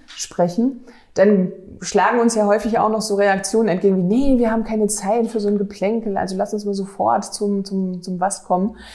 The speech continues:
ähm, dass das, ähm, sehr gefährlich ist,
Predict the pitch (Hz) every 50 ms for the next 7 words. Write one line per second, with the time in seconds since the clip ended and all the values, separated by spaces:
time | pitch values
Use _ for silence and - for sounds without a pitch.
0 | - - - - - - _ - 196 196 196 196 196 196 196 190 190 - - -
1 | - 196 202 196 - - 214 220 214 214 - - - - 196 196 196 202 196 185
2 | 185 214 226 220 220 202 - - 202 214 202 185 175 175 202 - 196 226 - -
3 | - -